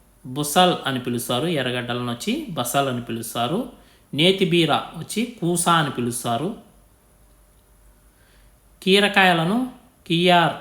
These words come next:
అని పిలుస్తారు, కియార్. పుదీనాను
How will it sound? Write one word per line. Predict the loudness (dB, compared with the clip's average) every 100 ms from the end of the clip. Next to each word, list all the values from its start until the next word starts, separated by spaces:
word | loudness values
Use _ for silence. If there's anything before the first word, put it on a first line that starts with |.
| -10
అని | -8 -4
పిలుస్తారు, | -6 -4 -4 -2 -4 -8 -8
కియార్. | -4 0 0 0 -4 -18 -20 _ _ _ _ _ _ _ _ _ _ _ _ _ _ -4
పుదీనాను | -2 2 2 2 2